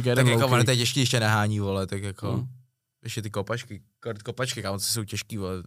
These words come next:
Speaker 2: dávat z-, eh, z ústupu. Ale co jsem chtěl ještě říct, je,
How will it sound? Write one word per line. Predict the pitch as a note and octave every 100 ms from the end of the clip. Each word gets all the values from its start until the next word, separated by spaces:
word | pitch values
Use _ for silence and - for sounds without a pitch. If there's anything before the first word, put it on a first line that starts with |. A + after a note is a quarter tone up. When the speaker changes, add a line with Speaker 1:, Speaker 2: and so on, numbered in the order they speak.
| _ _
Speaker 2:
dávat | G2 F2+ F#2
z-, | - _ _ _ _ _ _ G2+
eh, | F#2+ F#2
z | -
ústupu. | G2+ G#2 G2+ - -
Ale | - A#2+
co | B2
jsem | C3
chtěl | B2+ B2+
ještě | B2 A#2
říct, | B2 - - - - -
je, | - A2